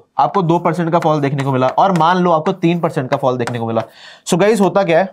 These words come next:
जितना ज्यादा फॉल, उतना ज्यादा पैसा आपको डालना है, उतना ज्यादा पैसा आपको इन्वेस्ट करना है,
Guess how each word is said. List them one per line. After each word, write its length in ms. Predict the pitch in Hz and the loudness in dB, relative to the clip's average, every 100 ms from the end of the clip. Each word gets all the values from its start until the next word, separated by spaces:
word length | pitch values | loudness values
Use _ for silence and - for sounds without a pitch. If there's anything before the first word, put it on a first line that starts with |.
| 131 | -2
जितना 400 | 143 160 202 233 | -2 2 2 4
ज्यादा 360 | 170 156 175 | 2 4 2
फॉल, 280 | 170 143 120 | 2 0 2
उतना 320 | 180 185 233 226 | 2 2 2 2
ज्यादा 240 | 202 196 | 2 2
पैसा 300 | 202 175 196 | 0 0 0
आपको 160 | 165 180 | 0 0
डालना 320 | 123 110 110 | 0 -2 -8
है, 80 | 110 - - _ _ _ - | -12 -18 -20 _ _ _ -6
उतना 380 | 139 135 170 185 | -2 0 2 2
ज्यादा 340 | 156 131 165 208 - _ _ _ _ _ _ _ - - | 2 0 -2 -4 -12 _ _ _ _ _ _ _ -20 -6
पैसा 320 | - 151 160 185 - _ _ _ _ _ _ _ _ _ _ _ _ _ - - _ - | 0 0 2 0 -2 _ _ _ _ _ _ _ _ _ _ _ _ _ -14 -14 _ -2
आपको 560 | 139 143 170 185 202 - _ _ _ _ _ _ _ - _ _ | 0 0 0 0 -2 -10 _ _ _ _ _ _ _ -20 _ _
इन्वेस्ट 440 | 165 170 160 170 - | 0 2 4 2 0
करना 320 | 135 107 | -4 -4
है, 80 | 107 | -10